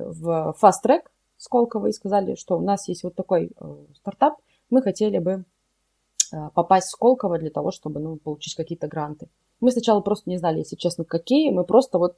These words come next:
э, задали себе, ну, задачку попасть туда для того, чтобы получить грант, получить какие-то налоговые там преференции.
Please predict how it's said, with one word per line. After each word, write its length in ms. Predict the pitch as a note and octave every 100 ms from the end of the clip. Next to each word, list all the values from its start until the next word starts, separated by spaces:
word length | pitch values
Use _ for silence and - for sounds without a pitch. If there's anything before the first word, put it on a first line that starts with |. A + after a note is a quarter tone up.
| -
э, 200 | E3 F3+ - - - -
задали 640 | F#3 G#3+ F3+ F3 E3 E3+
себе, 580 | - F3+ E3+ E3+ D3+ -
ну, 240 | - E3+ C#3+
задачку 500 | - E3 B3 - -
попасть 340 | F3 F#3 F#3 -
туда 200 | F3 A#3+
для 140 | A3+
того, 280 | - G3 B3
чтобы 400 | D#4 - G#3+ G3+ - _ _
получить 340 | A3 A3 A3
грант, 340 | F3+ C#4 F4 F4
получить 260 | G#3 -
какие-то 340 | - G3 F3 -
налоговые 440 | F#3 G3 E3 D#3+
там 160 | - E3
преференции. 720 | E3 - A3 D#4 F4 A#3+ G#3+